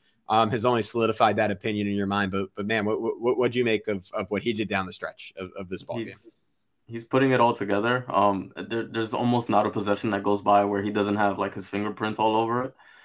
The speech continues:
Speaker 2: Um, offensively, defensively, um, even on that, that questionable call on the, on the Bam Adebayo screen where Harrell got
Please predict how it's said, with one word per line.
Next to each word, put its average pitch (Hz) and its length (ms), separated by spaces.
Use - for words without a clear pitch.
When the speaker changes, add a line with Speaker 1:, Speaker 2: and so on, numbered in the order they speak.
Speaker 2:
Um, 98 300
offensively, 104 640
defensively, 104 840
um, 87 400
even 120 220
on 120 140
that, 104 320
that 95 280
questionable 107 500
call 104 380
on 98 160
the, 92 60
on 98 280
the 95 160
Bam 101 300
Adebayo 101 580
screen 101 500
where 98 240
Harrell 101 320
got 90 220